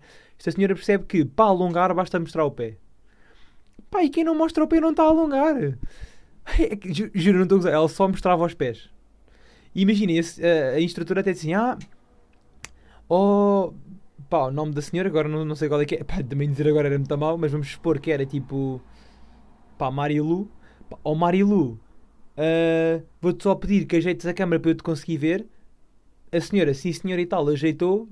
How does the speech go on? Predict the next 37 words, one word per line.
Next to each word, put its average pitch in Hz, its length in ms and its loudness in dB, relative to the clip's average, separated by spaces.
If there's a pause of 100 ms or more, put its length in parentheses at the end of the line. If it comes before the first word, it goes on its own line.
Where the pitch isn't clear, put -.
(100)
passado 156 380 -4
dois 151 240 -2
minutos, 160 340 -4
o - 40 -20
que 180 60 0
é 170 60 2
que 170 60 -12
tínhamos? 196 320 -2 (120)
Um 143 160 -6
bom 165 180 2
pé 147 180 0
à 135 80 -2
frente. 117 380 -10 (200)
Pronto. 131 280 -4 (1000)
Depois 190 440 8
temos 175 340 4
malta 196 360 4
que - 100 -8
só, 196 420 4 (120)
p-, 165 120 -12 (180)
imaginem 170 440 2
que 151 120 0
é 151 40 2
sempre 170 260 0
aquele 180 240 2
ângulo 127 500 -2
que - 80 -18
toda 160 160 4
a 139 60 4
gente 139 260 2
odeia, 156 360 4
que 160 160 -4
é 135 40 2
o 139 220 4
ângulo 135 420 0 (300)
de 127 100 -4
mãe, 147 380 0